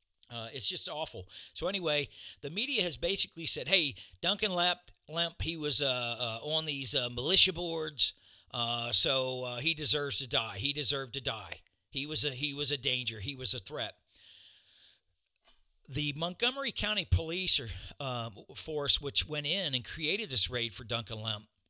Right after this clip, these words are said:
refused to release body cam video, and the only video they received, they, they allowed was from a, uh, officer who came in after everything happened. See, the swat teams were granted immunity from having to wear,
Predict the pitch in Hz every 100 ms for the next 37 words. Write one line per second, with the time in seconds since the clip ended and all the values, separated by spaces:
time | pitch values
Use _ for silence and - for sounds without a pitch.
0 | _ _ _ _ _ _ _ _ _ _
1 | _ _ 143 139 196 220 214 160 151 147
2 | 156 147 - - _ 120 151 190 180 151
3 | 127 110 117 120 107 107 110 - _ -
4 | 147 156 160 160 151 208 185 185 175 160
5 | 151 135 - 175 156 151 143 139 95 131
6 | 135 117 139 131 143 151 139 127 120 -
7 | 135 131 127 120 113 113 - _ - 156
8 | 170 143 151 131 - 160 147 143 139 143
9 | - 123 120 110 120 117 117 131 113 -
10 | - - 160 151 185 220 - 175 165 135
11 | 143 147 139 123 127 143 151 113 101 -
12 | - - 123 135 135 123 120 127 120